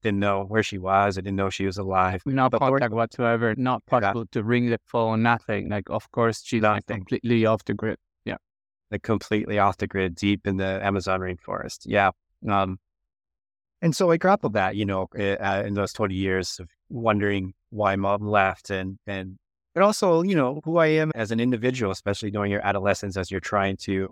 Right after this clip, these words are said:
Speaker 1: understand your world and who you are as a human being and a person and your individuality. And, like, there's this whole part of me that's Yanomami, and I'm just thinking, "Well, you know, I, I,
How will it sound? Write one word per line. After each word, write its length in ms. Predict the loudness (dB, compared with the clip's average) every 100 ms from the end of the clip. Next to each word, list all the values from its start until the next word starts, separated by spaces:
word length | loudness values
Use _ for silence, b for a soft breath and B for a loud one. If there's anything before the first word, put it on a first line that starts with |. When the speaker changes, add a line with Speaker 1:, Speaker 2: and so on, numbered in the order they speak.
| -4
Speaker 1:
understand 640 | -4 -4 -4 0 2 2
your 140 | 0
world 440 | 0 0 2 2 0
and 100 | -2
who 120 | -2
you 220 | -2 2
are 220 | 4 6
as 120 | 2 -4
a 80 |
human 360 | -8 -4 0 -2
being 260 | -2 -2 -2
and 100 | -4
a 60 |
person 420 | 0 0 0 -2
and 120 | -4 -4
your 100 | -6
individuality. 840 | -8 -8 -2 2 4 4 0 -4 0
And, 240 | 0 4
like, 200 | 2 2
there's 180 | 0 0
this 140 | -4
whole 220 | -2 -2
part 260 | 2 2 4
of 40 |
me 140 | 2 0
that's 220 | 0 0
Yanomami, 600 | 0 0 0 0 0 -2
and 80 | -4
I'm 140 | -2
just 220 | -4 -6
thinking, 340 | -6 -6 -4 -2
"Well, 240 | 0 0 0
you 120 | 0
know, 260 | 0 -2 -8 _ _ _ -6
I, 160 | -2 -2 _ _ _ _ _ _ _ _ _
I, 140 | -8